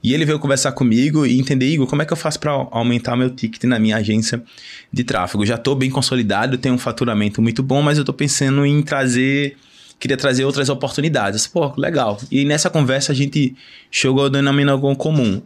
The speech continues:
"Porra, eu, você, não venderia gestão de rede social." Foi o logo que eu dei pra ele. "Mas você pode vender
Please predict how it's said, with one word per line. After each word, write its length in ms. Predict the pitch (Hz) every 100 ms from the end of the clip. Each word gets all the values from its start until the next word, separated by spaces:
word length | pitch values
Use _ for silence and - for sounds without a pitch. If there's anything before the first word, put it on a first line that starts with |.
| _
"Porra, 240 | - 131 107
eu, 240 | - 139 151
você, 580 | 143 - - 123 143 -
não 160 | 135
venderia 380 | 135 139 131 127
gestão 260 | 135 - 139
de 80 |
rede 140 | 127 127
social." 420 | - - 139 104
Foi 180 | - 110
o 40 |
logo 140 | 104 104
que 80 |
eu 60 | 120
dei 100 | 120
pra 200 | 123 127
ele. 220 | 117 90 - - - - -
"Mas 140 | 120
você 100 | -
pode 240 | 123 123 120
vender 520 | 120 110 104 135